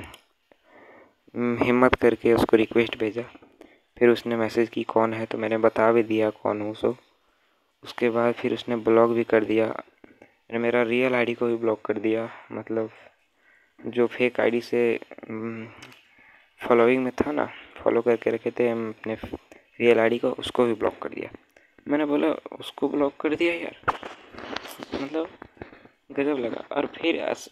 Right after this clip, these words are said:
आश्चर्य की साथ, आश्चर्य की बात यही है कि फिर उसने अनब्लॉक क्यों कर दिया, जब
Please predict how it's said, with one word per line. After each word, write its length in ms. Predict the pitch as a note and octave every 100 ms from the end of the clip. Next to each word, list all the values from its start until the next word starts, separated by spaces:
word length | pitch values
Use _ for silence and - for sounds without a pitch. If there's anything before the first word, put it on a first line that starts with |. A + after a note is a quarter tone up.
| -
आश्चर्य 400 | B2+ - - -
की 120 | D3
साथ, 180 | D3+ D3 C#3 - - -
आश्चर्य 460 | A2+ A2 - C#3+
की 160 | C#3 C#3+
बात 240 | C#3 C#3
यही 220 | C3 C#3 C#3+
है 60 |
कि 180 | C3 C#3 C3+ _ - - _
फिर 100 | -
उसने 220 | D#3 - -
अनब्लॉक 460 | C#3+ D3+ D3 D#3 -
क्यों 140 | A#2+
कर 160 | - -
दिया, 280 | - - - - _ _ _ _ _ -
जब 220 | C3+